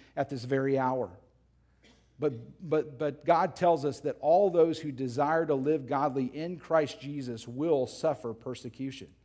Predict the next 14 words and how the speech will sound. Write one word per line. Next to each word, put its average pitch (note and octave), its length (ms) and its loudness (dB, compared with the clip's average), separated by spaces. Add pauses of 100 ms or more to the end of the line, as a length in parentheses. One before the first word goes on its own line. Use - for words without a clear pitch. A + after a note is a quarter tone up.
(340)
So E3 120 2
here D#3+ 160 8
in F#3+ 60 8
the E3+ 60 -4
United D#3+ 280 -2
States, E3+ 480 2
where C#3+ 120 -2
we D#3+ 180 0
are D3 220 0
tremendous D#3 640 -4
beneficiaries D#3 1000 -4
of B2+ 140 -10
great C#3 240 0
freedom, E3 560 -2